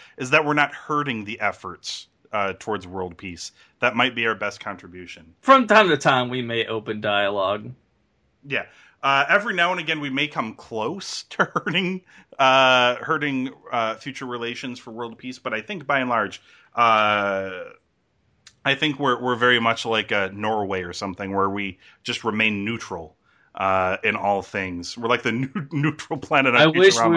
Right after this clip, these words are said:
Speaker 2: were like Switzerland neutral, to where everybody hid their money with us, but
Speaker 1: Yeah,
Speaker 2: you're
Speaker 1: unfortunately,
Speaker 2: right.
Speaker 1: that is not the case. Um, uh, you know, you know, Glenn, some, some would say that we might put smiles on people's faces,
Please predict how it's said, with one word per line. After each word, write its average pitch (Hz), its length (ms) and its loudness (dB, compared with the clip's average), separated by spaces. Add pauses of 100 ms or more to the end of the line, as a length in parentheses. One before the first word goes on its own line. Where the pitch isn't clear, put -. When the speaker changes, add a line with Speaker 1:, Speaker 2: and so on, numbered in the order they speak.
Speaker 2:
were 156 60 2
like 135 320 2
Switzerland 135 680 -2
neutral, 110 500 -4
to 110 140 -10
where 117 160 2
everybody 113 440 0
hid 120 200 2
their 113 140 0
money 135 320 2
with 101 220 -6
us, 95 380 -6
but 90 260 -10 (240)
Speaker 1:
Yeah, 90 280 -10
Speaker 2:
you're 92 100 -14
Speaker 1:
unfortunately, 98 500 -4
Speaker 2:
right. 82 100 -18 (600)
Speaker 1:
that 110 120 0
is 95 100 -6
not 98 200 -2
the 92 60 -16
case. 90 560 -10 (480)
Um, 104 920 2 (1200)
uh, 185 180 6
you 208 120 4
know, 202 100 0
you 170 140 2
know, 233 140 2
Glenn, 127 400 -2
some, 156 320 -2
some 165 240 0
would 143 140 -2
say 117 140 -2
that 113 160 0
we 113 80 -2
might 127 240 0
put - 260 -8
smiles 107 500 -2
on 95 180 -6
people's 95 320 -14
faces, - 560 -12